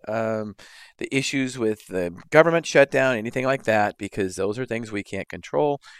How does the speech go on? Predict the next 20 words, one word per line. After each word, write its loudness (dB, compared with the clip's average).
We 0
are 0
gonna -2
talk 2
about 2
the -6
things -4
we -4
can -4
control. -6
So 0
stay 8
with 6
us. 4
This 0
is -8
a 2
two-part 2
series. 0
Um, -2